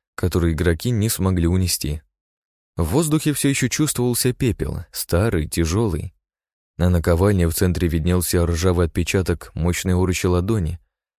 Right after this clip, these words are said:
а над ней была нацарапана надпись: «Кто куёт без ярости, куёт напрасно».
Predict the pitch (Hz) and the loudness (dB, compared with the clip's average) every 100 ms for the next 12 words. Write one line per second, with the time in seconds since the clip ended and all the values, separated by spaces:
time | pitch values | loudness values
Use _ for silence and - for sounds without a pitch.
0 | _ - 82 80 76 92 117 147 156 123 | _ -2 2 2 2 2 2 2 2 2
1 | 110 135 143 - 110 107 101 117 127 95 | 2 2 -2 0 0 0 0 0 0 0
2 | 78 71 76 - - _ _ _ _ _ | -2 -4 -6 -6 -10 _ _ _ _ _
3 | - - 135 - 101 98 85 82 85 82 | -10 -4 -2 0 2 2 2 2 2 2
4 | 87 120 135 - 147 - 107 82 78 90 | 2 2 0 -2 -4 -2 0 0 0 -2
5 | 85 113 92 - 69 | -2 -2 -2 -4 -8